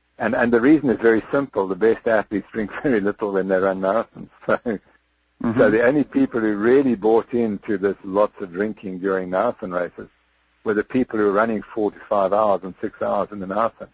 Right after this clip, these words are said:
Speaker 1: And in fact, one of the studies which we review in the, in the book, 'cause we published it recently, showed that in a, in a marathon, a large number of runners running a marathon in France, those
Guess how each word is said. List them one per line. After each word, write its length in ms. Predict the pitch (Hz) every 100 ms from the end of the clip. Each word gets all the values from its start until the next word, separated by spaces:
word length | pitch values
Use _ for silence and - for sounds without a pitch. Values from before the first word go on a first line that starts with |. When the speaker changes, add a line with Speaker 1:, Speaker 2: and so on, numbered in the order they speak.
| _ _ _ -
Speaker 1:
And 140 | 110
in 100 | 110
fact, 260 | 98 135 101
one 180 | 113 113
of 60 |
the 100 | 101
studies 320 | - 120 110 90
which 200 | 101 -
we 200 | 98 95
review 460 | 104 101 87 135
in 100 | 143
the, 120 | 95 - _
in 120 | 113
the 80 | 95
book, 240 | 82 98 -
'cause 220 | - 104
we 120 | 92 98
published 420 | - 104 101 -
it 140 | 90
recently, 640 | 95 123 - 104 - 92 - _ _ -
showed 300 | - 120 110
that 140 | 107
in 120 | 123
a, 160 | 104 101 -
in 100 | 110
a 60 |
marathon, 480 | 101 104 120 - 98
a 40 | 95
large 340 | 107 131 131
number 260 | 107 98 95
of 80 |
runners 300 | 92 101 95
running 200 | 113 107
a 60 | 101
marathon 420 | 98 104 98 101
in 80 | 90
France, 420 | - 190 117 92 - _ _ _ _
those 280 | 113 135